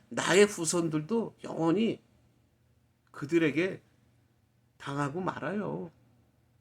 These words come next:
당신의 후손들이, 당신의 자식들이 그들에게 당하고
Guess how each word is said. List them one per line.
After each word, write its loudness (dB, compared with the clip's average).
당신의 -2
후손들이, -2
당신의 2
자식들이 -4
그들에게 2
당하고 0